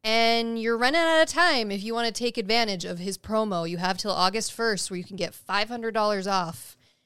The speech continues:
any treatment. So you've only got a couple weeks left to do that. So make sure you look him up.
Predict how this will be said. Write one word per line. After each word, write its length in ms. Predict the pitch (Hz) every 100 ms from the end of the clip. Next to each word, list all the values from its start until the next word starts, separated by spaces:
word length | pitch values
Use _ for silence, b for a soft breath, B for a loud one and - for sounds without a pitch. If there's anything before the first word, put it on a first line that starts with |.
| _ -
any 180 | 196 196
treatment. 540 | - 233 180 160 160
So 300 | - - 185
you've 120 | 180
only 180 | 196 202
got 340 | 202 196 180 - _ _ _
a 40 |
couple 280 | - 208 226
weeks 220 | 208 -
left 180 | 208 190
to 100 | -
do 120 | 175 190
that. 200 | 147 -
So 100 | 180
make 180 | 180
sure 140 | 180 202
you 80 | 190
look 180 | 185
him 80 | 190
up. 200 | 190 175